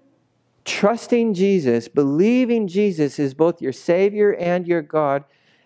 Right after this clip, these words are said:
as you do that, it will give you life. I was watching a YouTube video this week of a pastor who died and went to hell. Um, eh, maybe he wasn't a very good pastor. I'm not, I'm not sure what happened in this guy's life, but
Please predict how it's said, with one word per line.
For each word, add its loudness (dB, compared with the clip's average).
as 0
you 2
do 2
that, 0
it -2
will -2
give 0
you 0
life. -4
I 0
was 2
watching 2
a 2
YouTube 0
video 2
this -6
week -2
of -4
a 0
pastor -4
who -4
died -2
and -4
went -6
to -6
hell. -4
Um, -2
eh, 2
maybe 0
he 4
wasn't 0
a -4
very 0
good -4
pastor. -4
I'm -2
not, 0
I'm -4
not -4
sure -2
what 0
happened -6
in -8
this -10
guy's -2
life, -4
but -2